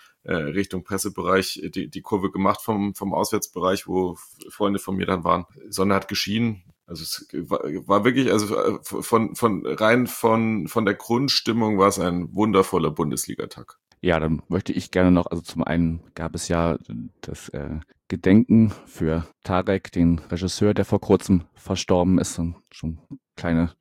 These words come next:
Speaker 2: negative Gänsehaut, das ist dann immer so ein be-, bewegender Moment. Aber dann muss ich auch wirklich sagen, ähm, großes Lob an die Gegend, gerade mit der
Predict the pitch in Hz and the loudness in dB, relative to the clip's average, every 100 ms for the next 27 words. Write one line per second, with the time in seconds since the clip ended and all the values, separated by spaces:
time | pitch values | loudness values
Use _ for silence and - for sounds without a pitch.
0 | _ - 92 127 120 - 107 101 98 101 | _ 0 4 6 4 2 0 2 4 4
1 | 98 90 90 78 80 - 69 78 85 85 | 6 4 2 2 -4 -6 -6 -4 -4 -4
2 | 80 82 85 80 90 92 85 82 85 82 | -2 -4 0 2 4 6 6 6 4 6
3 | 85 104 - _ - 85 85 82 80 82 | 6 4 2 _ -2 0 2 0 0 2
4 | 80 85 87 - 87 90 92 82 80 82 | 2 -2 -6 -4 2 4 4 2 -2 -2
5 | 87 78 85 82 85 82 - 71 71 71 | -6 -2 0 2 2 2 0 -6 -6 -6
6 | 82 90 - 87 87 - 87 87 - 78 | -8 -10 2 2 2 -2 2 2 2 0
7 | 73 76 73 - _ 73 98 101 85 85 | 0 -6 -8 -14 _ -2 2 2 4 2
8 | 85 85 - 71 71 76 78 | 4 4 2 -4 -2 -4 -6